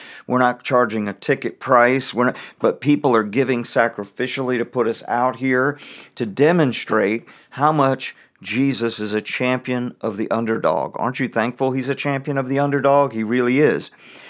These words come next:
And so for years, really, I've written in my journal the prayer,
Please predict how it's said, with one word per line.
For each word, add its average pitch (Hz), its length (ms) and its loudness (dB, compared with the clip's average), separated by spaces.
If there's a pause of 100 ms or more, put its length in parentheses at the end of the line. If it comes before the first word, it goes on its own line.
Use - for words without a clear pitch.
(380)
And 139 180 2
so 151 460 4 (380)
for 135 120 -2
years, 131 540 0
really, 127 480 2
I've 117 220 2
written 135 200 2
in 127 100 0
my 120 140 2
journal 117 340 -2
the 117 100 -6
prayer, 117 540 0